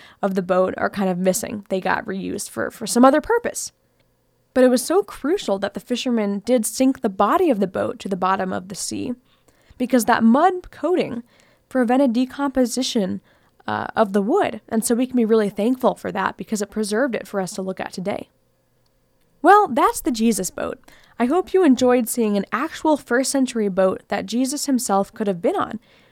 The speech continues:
or at the very least, it, it looks similar to the boat he and his disciples probably used. Like I mentioned, there's no way to actually tell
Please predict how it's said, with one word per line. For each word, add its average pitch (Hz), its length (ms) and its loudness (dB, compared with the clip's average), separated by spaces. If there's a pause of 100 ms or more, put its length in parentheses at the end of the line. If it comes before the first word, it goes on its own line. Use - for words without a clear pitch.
(320)
or 262 180 4
at 269 140 4
the 233 60 0
very 277 300 2
least, 220 380 0
it, 208 140 -2
it 202 140 -4
looks 240 240 -2
similar 220 420 4
to 202 120 -8
the 196 80 -4
boat 190 280 2
he 214 160 -2
and 190 120 -2
his 185 140 -6
disciples 185 540 -8
probably 185 420 -2
used. 185 460 -6 (300)
Like 214 220 -6
I 214 40 0
mentioned, 202 360 2
there's 196 180 0
no 233 220 6
way 226 240 4
to - 160 -2
actually 285 400 -2
tell 311 360 -2